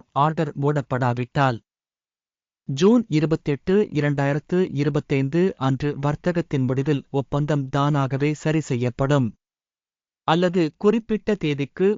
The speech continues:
முந்தைய கடைசி வேலை நாளில். டிக்கர் ஏ எஸ் ஐ எக்ஸ் முக்கிய கொள்முதல் பரிவர்த்தனை ஆகும். முக்கிய ஒப்பந்தத்தின் வீடியோ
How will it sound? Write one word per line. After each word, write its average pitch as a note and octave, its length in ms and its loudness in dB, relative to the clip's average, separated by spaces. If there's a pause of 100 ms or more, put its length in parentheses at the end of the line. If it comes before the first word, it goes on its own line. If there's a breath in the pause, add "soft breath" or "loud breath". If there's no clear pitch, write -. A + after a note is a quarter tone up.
முந்தைய G3 440 2
கடைசி D3+ 460 -2
வேலை C3 300 -2
நாளில். C3 400 0 (640)
டிக்கர் D#3+ 380 0 (300)
ஏ F#3 160 4 (140)
எஸ் F3+ 200 0 (140)
ஐ D3+ 100 4 (120)
எக்ஸ் - 260 -6 (200)
முக்கிய E3+ 380 -2
கொள்முதல் D3+ 580 -2
பரிவர்த்தனை D3+ 600 -2 (180)
ஆகும். C3 380 2 (1200)
முக்கிய E3 420 0
ஒப்பந்தத்தின் C#3+ 680 0
வீடியோ C#3 400 0